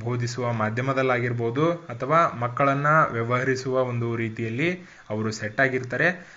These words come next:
ಆ, ಅದರಲ್ಲಿ ಒಂದು ತೊಡಕನ್ನ, ಆ, ನಾವು ಕಾಣಬಹುದು. ಆ, ಸರಿಯಾದ ಸಂವಹನ ನಡೀದೇ ಇರ್ಬೋದು. ಅದಕ್ಕೋಸ್ಕರ ಸರ್ಕಾರ ಏನ್ ಮಾಡ್ಬೇಕಂತಂದ್ರೆ ತರಬೇತಿ ಕಾರ್ಯಕ್ರಮಗಳನ್ನ ಹಮ್ಮಿಕೊಂಡು,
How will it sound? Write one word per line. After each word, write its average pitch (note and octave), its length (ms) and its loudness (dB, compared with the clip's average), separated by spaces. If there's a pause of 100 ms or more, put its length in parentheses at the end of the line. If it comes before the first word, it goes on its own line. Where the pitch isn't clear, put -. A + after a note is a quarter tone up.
(140)
ಆ, C3 60 0
ಅದರಲ್ಲಿ F3+ 520 6
ಒಂದು F3+ 280 4
ತೊಡಕನ್ನ, C#3+ 460 4 (340)
ಆ, A#2+ 220 2
ನಾವು A#2 320 0
ಕಾಣಬಹುದು. A2+ 800 -2 (360)
ಆ, A2 200 2
ಸರಿಯಾದ C3 540 4
ಸಂವಹನ B2 540 0 (280)
ನಡೀದೇ C3+ 380 4
ಇರ್ಬೋದು. C3 640 0 (220)
ಅದಕ್ಕೋಸ್ಕರ F3 600 2
ಸರ್ಕಾರ D#3+ 380 2
ಏನ್ D#3 200 4
ಮಾಡ್ಬೇಕಂತಂದ್ರೆ D3 760 2
ತರಬೇತಿ D3+ 460 2
ಕಾರ್ಯಕ್ರಮಗಳನ್ನ C3+ 760 0
ಹಮ್ಮಿಕೊಂಡು, B2 800 0